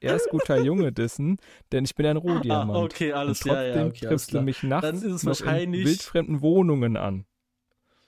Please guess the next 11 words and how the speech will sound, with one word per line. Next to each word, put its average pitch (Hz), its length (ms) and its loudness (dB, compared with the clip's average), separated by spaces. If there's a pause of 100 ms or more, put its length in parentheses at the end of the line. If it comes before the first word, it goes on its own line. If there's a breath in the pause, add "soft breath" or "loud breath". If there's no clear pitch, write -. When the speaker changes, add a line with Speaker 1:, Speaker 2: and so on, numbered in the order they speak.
(340)
Speaker 2:
Oh 123 100 -14
Gott, 117 240 -8
also 147 180 -2
es 143 300 -2
ist - 60 -20
Bu. 139 260 -2 (2000)
Speaker 1:
Ich - 60 -20
bin - 20 -18
ein 170 60 -6
Speaker 2:
Bushido. 139 420 0
Speaker 1:
Rohdiamant, 170 720 -2